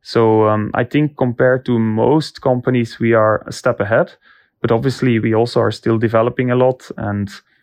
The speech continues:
competition is now coming for our product. I think, uh, we have competitors more or less everywhere, or at least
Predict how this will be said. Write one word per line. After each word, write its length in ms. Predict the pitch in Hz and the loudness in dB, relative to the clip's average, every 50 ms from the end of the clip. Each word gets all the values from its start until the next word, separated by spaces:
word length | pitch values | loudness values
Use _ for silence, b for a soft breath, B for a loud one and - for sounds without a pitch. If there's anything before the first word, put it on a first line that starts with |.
| _ _ | _ _
competition 540 | _ - 151 139 147 143 - 156 147 - 151 | _ -2 0 0 0 0 0 -2 0 2 0
is 160 | 131 120 - | 0 0 0
now 180 | 123 117 113 113 | 0 0 0 0
coming 400 | 113 - 120 113 110 107 107 104 | 0 0 -2 -2 0 -2 -4 -6
for 460 | 101 - - 113 110 110 110 110 b b b b b b | -6 -4 -2 0 2 2 0 -2 b b b b b b
our 240 | - - 123 131 135 | -2 0 2 2 0
product. 480 | 131 - 139 131 135 135 131 131 - - | 0 0 2 2 2 2 0 -2 -2 -4
I 80 | 117 | -4
think, 420 | 107 - - 120 120 113 113 - - | -2 -2 -2 -2 -2 -2 -4 -2 -2
uh, 260 | 110 110 107 107 104 | 0 2 2 0 0
we 100 | 107 113 | 0 0
have 180 | 113 110 104 - - - b b b b b b b b b _ _ | -2 -2 -2 -4 -16 -20 b b b b b b b b b _ _
competitors 680 | - 113 104 - 123 123 135 127 - 120 113 - - | -6 -4 0 0 -2 -2 -2 -2 -2 -2 -2 -2 -2
more 200 | 117 117 123 123 | 0 2 2 4
or 40 | 117 | 4
less 180 | 113 110 104 - | 2 0 0 0
everywhere, 580 | - 120 127 135 131 131 131 131 131 135 139 139 | 0 0 0 0 0 2 2 2 4 2 2 0
or 260 | - - 110 107 - | 0 -2 -2 0 -2
at 140 | 104 - - | -2 -2 -2
least 420 | 117 120 120 - - - _ - | -4 -4 -4 -6 -10 -20 _ -20